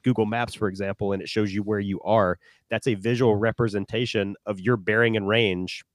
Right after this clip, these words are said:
from the nearest cell phone tower. Now, I don't know enough about,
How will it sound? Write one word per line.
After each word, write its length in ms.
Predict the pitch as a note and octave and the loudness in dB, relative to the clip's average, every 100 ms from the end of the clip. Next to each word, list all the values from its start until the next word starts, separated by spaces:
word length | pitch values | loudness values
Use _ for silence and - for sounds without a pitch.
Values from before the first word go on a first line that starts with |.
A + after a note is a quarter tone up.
| _ _ | _ _
from 400 | - G2+ G2+ G2+ F3 | 2 2 2 -4 -6
the 80 | G#2+ | -2
nearest 320 | G#2+ G2+ - | -2 -2 0
cell 140 | G#2+ | 0
phone 200 | - E2+ | 0 -4
tower. 260 | - - C#2+ | -8 -14 -12
Now, 260 | F2+ F2+ - _ _ _ - | -4 -4 -4 _ _ _ 0
I 120 | A2+ | 2
don't 220 | C3+ B2 A2+ | 4 2 2
know 240 | A2+ D#2 - | 2 0 -4
enough 260 | A2 A2 A2 | -2 0 0
about, 240 | G2 F2 | 0 -4